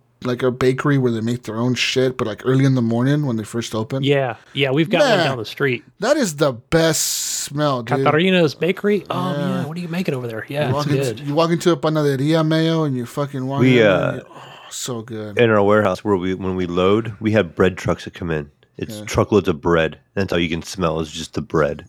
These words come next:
Speaker 1: Nice. I
Speaker 3: It's
Speaker 1: love the s-,
Speaker 3: great.
Speaker 1: smell of bread is great, dude. Bread,
Speaker 3: Another,
Speaker 1: bread is a
Speaker 3: another,
Speaker 1: good
Speaker 3: I'm,
Speaker 1: smell.
Speaker 3: this,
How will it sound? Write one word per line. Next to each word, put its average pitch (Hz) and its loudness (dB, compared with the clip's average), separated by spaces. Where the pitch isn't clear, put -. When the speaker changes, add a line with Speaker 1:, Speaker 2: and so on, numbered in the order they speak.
Speaker 1:
Nice. 107 -10
I 127 -6
Speaker 3:
It's 139 2
Speaker 1:
love 127 4
the 95 6
s-, 76 6
Speaker 3:
great. - -10
Speaker 1:
smell 170 4
of 127 2
bread 131 2
is 120 -2
great, 113 -4
dude. 104 -6
Bread, 170 0
Speaker 3:
Another, 156 2
Speaker 1:
bread 226 -6
is 135 -2
a 139 4
Speaker 3:
another, 143 6
Speaker 1:
good 110 4
Speaker 3:
I'm, 110 2
Speaker 1:
smell. 107 -8
Speaker 3:
this, - -4